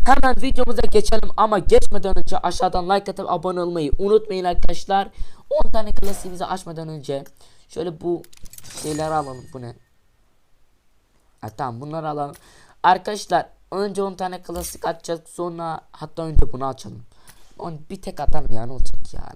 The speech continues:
Hop. Uy. Keşke üç tane verseydi ama neyse, bakayım.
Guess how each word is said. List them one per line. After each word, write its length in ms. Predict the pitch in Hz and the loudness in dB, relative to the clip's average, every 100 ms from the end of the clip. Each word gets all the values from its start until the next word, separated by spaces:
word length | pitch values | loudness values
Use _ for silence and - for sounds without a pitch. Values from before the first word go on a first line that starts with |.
| - | -6
Hop. 280 | - 466 - - - _ - - - - - - - - - - - - | -2 -2 -4 -8 -14 _ -20 -20 -20 -20 -20 -20 -20 -20 -12 4 6 8
Uy. 1800 | 202 208 202 196 190 185 180 175 170 165 160 156 147 143 139 131 120 113 _ _ _ | 4 0 -8 -10 -12 -14 -16 -16 -16 -14 -14 -14 -16 -18 -18 -16 -16 -18 _ _ _
Keşke 300 | - 143 - | -18 -16 -16
üç 240 | 151 143 - | -18 -18 -20
tane 280 | 143 143 143 | -18 -16 -16
verseydi 420 | 139 - 139 139 | -16 -16 -14 -12
ama 300 | 151 139 139 _ _ _ _ _ - | -12 -14 -18 _ _ _ _ _ -16
neyse, 440 | 147 156 - 156 | -14 -12 -14 -14
bakayım. 340 | - - 165 | -16 -18 -20